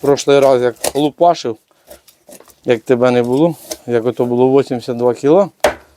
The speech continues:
я вже ту останню рибу, я вже, в мене вже руки відпадали,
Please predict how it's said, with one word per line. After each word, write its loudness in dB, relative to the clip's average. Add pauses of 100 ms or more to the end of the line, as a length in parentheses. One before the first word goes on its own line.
(140)
я -2
вже -4
ту -6
останню -4
рибу, 2
я 4
вже, -2
в -4
мене 0 (320)
вже -2
руки 2
відпадали, 2